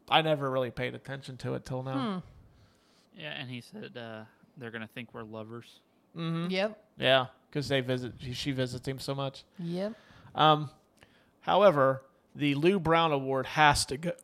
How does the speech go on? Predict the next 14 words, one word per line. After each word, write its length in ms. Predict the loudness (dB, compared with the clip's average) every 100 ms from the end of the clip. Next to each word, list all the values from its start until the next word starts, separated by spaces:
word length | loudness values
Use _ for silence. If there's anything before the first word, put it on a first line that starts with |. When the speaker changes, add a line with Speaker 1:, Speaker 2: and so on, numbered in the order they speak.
| _ _
Speaker 1:
has 260 | 4 4 4
to 80 | 0
go 140 | 0
to 80 | -2
Ted 320 | 4 4 4
Levine 360 | -2 -8 -8 -14 -12
as 160 | -10 -4
Buffalo 440 | -2 -2 -4 -6
Bill. 280 | -6 -10 -12 _ _ _ _ _ _ _ _ _ _ -20 _ _ _ _ _ -12
Speaker 3:
Oh 120 | -8
yeah, 240 | -6 -6 -8
he, 160 | -8
I 80 | -4
mean, 320 | -4 -4 -8